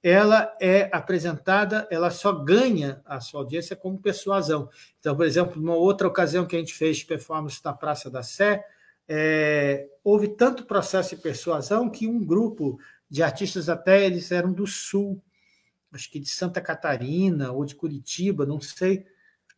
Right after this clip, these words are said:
Esses artistas chegaram lá e começaram a fazer uma coisa em que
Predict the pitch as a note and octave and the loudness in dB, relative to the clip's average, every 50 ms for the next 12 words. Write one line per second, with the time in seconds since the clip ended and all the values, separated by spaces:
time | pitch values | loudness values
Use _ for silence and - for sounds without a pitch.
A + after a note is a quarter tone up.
0 | _ _ - F#3+ F#3+ F#3+ - A3+ - A3 - G#3 - A#3 G#3+ - - A3+ G3 D3 | _ _ 2 2 4 4 4 4 4 4 0 -2 -2 -2 -2 0 0 -2 0 4
1 | E3+ G3 A3+ B3+ B3+ G#3 D#3+ C#3+ D3 E3 G3+ A#3 A#3+ A#3 - - - _ _ _ | 6 6 8 8 6 6 2 2 2 4 4 4 2 0 -4 -12 -20 _ _ _
2 | _ _ _ _ F3+ - B3 A#3+ A#3+ A3 G#3+ - A3 A3 A3+ G#3+ A3 G3+ F3+ E3 | _ _ _ _ -4 -2 0 0 2 0 4 4 6 6 6 6 4 2 2 2
3 | G3+ G#3 G3 F3 F3+ - A3 A#3 A#3+ A3+ A#3+ A#3 A3+ G#3 G#3+ - A3 A3 A#3 B3 | 2 2 2 0 0 2 2 4 4 4 2 2 0 -2 -4 -4 -2 0 0 0
4 | B3 B3 - | 0 -2 -8